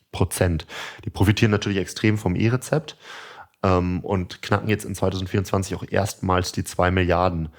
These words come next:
Marke, ne? Also genau zu sein, äh, zwei Komma vier, die eben genannt sind. Und, ähm, das ist echt ein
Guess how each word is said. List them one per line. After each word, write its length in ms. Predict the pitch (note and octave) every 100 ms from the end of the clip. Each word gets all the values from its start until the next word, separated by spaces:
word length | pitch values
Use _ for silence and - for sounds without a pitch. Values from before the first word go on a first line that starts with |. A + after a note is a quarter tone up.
| - _
Marke, 580 | - E2+ D#2 E2 A2 C#3+ A2
ne? 160 | F#2
Also 260 | - F#2+ F#2+ - _ -
genau 160 | E2+
zu 120 | E2 E2
sein, 360 | E2 D#2+ D#2+ -
äh, 120 | F2 E2+ -
zwei 160 | -
Komma 200 | E2+ E2+
vier, 260 | D#2+ A2+ B2
die 160 | G#2 -
eben 220 | E2+ F2
genannt 340 | F2 F2 B2 - - - - -
sind. 400 | - A2 A2+ -
Und, 440 | - - F2 E2+ E2+
ähm, 480 | F2 E2+ E2 E2 - - _ -
das 420 | F2+ E2+ - - -
ist 120 | - -
echt 180 | G2+
ein 240 | - G2+